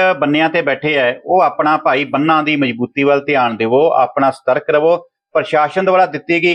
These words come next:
ਇੱਕ ਇੱਕ ਜਾਣਕਾਰੀ ਨੂੰ ਧਿਆਨ ਨਾਲ ਸੁਣੋ ਤੇ ਅਫਵਾਹਾਂ ਤੇ ਵਿਸ਼ਵਾਸ ਨਾ ਕਰੋ, ਠੀਕ ਹੈ। ਤਾਂ ਦੂਸਰੇ ਪਾਸੇ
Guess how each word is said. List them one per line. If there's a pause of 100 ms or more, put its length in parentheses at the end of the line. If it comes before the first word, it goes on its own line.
(120)
ਇੱਕ
ਇੱਕ
ਜਾਣਕਾਰੀ
ਨੂੰ
ਧਿਆਨ
ਨਾਲ
ਸੁਣੋ
ਤੇ
ਅਫਵਾਹਾਂ
ਤੇ
ਵਿਸ਼ਵਾਸ
ਨਾ
ਕਰੋ, (500)
ਠੀਕ
ਹੈ। (760)
ਤਾਂ
ਦੂਸਰੇ
ਪਾਸੇ